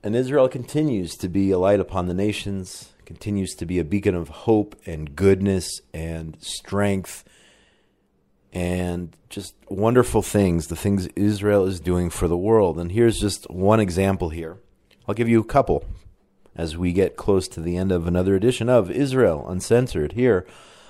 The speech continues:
on the Land of Israel Network. Uh, Ynet reported that Israeli play therapy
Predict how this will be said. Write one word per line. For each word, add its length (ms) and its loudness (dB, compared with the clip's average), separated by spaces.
on 120 -2
the 60 0
Land 200 4
of 80 2
Israel 240 2
Network. 600 -2
Uh, 220 -4
Ynet 500 2
reported 560 2
that 160 2
Israeli 560 2
play 440 2
therapy 840 0